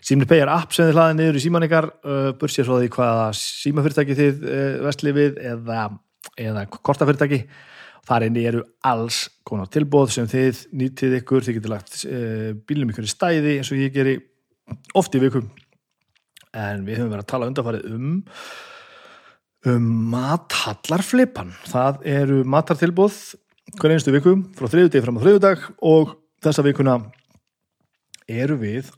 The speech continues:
að tala um... Var ég ekki með þetta hérna?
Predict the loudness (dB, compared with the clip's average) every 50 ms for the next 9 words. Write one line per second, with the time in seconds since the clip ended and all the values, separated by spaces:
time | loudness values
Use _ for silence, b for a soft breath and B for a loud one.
0 | _ -18 -16 -16 -14 -14 -14 -16 -18 -20 _ -14 -10 -6 -4 -4 -4 -4 -6 -8
1 | -10 -14 -14 -14 -16 -20 b b b b b b b b b b b b b b
2 | b b b b b b b _ _ -20 _ -20 -20 -18 -14 -10 -10 -10 -10 -10
3 | -12 -16 -16 -18 -20